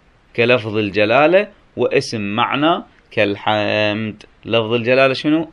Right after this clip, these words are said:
اسم ذات، واسم معنى،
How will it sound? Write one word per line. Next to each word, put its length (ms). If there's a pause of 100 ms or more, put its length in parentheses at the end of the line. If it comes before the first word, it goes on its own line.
اسم 260
ذات، 360 (720)
واسم 680 (440)
معنى، 580